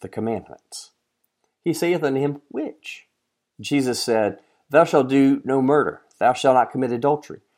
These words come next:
Thou shalt not steal. Thou shalt not bear false witness. Honor thy father and thy mother,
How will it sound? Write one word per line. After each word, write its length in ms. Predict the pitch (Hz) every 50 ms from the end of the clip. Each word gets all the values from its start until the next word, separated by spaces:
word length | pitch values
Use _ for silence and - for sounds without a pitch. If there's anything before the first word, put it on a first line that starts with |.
| _ _ _ _
Thou 120 | - 143 151
shalt 260 | 151 - 151 135 127
not 180 | 127 117 - -
steal. 600 | - - - _ - 165 123 - - - _ _ _ -
Thou 140 | 139 143
shalt 240 | 143 - 143 127 127
not 240 | 127 123 113 - 110
bear 200 | 123 120 117 117
false 420 | 113 - - 117 113 110 - -
witness. 600 | 131 143 101 98 - - - _ - - - _ _ _ _ _ _ _ _ _ _ _ _ _ _
Honor 320 | 113 131 151 170 170 143 123
thy 200 | 117 117 107 104
father 440 | - - 127 135 139 131 113 101
and 160 | - - 104 101
thy 140 | 101 98
mother, 360 | 98 107 123 135 113 - -